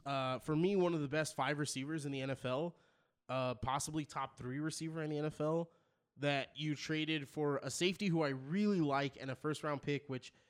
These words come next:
is all potential at this point, right? You don't know who you're gonna pick there. Um, the Giants lost this trade.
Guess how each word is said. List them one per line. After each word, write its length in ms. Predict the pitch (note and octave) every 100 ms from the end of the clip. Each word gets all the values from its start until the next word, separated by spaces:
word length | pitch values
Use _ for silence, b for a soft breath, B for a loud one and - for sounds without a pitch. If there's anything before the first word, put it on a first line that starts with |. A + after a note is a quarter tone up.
| _
is 160 | C#3+ C#3+
all 160 | C#3+ D3
potential 600 | C#3 - C3+ C3 B2 A#2
at 80 | A2
this 140 | A2
point, 220 | - A2+
right? 160 | A2 A#2
You 80 | B2+
don't 120 | C3+
know 80 | B2+
who 60 | B2+
you're 100 | B2
gonna 120 | A#2
pick 220 | A#2+ A#2
there. 240 | G#2+ G#2+ B2+ _ _ _ _ _ _
Um, 640 | B2 C3 B2+ B2 A#2+ A#2 A#2+ - _ -
the 80 | C3+
Giants 400 | D3+ D#3+ D#3+ C3
lost 300 | C3+ D3 -
this 160 | C#3+
trade. 480 | - D3 C#3+ D#3 D#3+